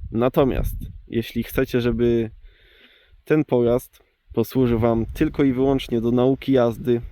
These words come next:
na czas, kiedy nie macie jeszcze kategorii A, ale planujecie ją zrobić, będzie to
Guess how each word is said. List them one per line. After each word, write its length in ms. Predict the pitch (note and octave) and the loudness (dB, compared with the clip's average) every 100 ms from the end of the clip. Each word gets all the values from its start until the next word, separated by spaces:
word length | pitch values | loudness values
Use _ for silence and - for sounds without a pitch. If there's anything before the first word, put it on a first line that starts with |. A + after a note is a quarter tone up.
| - | -10
na 220 | A2+ A2+ | -4 -4
czas, 300 | A#2 A#2+ A#2+ | 0 0 0
kiedy 560 | - B2+ A#2 A#2 A2+ A2 - | 0 0 2 2 0 -2 -2
nie 180 | A#2 B2 | 0 2
macie 300 | C3 - B2 | 2 0 -2
jeszcze 200 | - A#2 | -2 -2
kategorii 540 | B2 B2 B2 B2 B2 | -2 0 2 2 2
A, 140 | B2 C3 _ | 2 -2 _
ale 180 | - G#2+ | -6 -6
planujecie 680 | - A#2+ A#2+ C3 C#3 C3+ C3+ | -2 2 4 4 4 2 2
ją 160 | C3 | 2
zrobić, 440 | C3 C3+ C3 C3+ - - - - - - - - - - - | 2 0 -2 -8 -12 -14 -14 -14 -12 -12 -8 -10 -10 -14 -12
będzie 480 | G2+ C3 C#3 C3 | 2 4 4 2
to 300 | C3 B2+ B2 | 2 0 0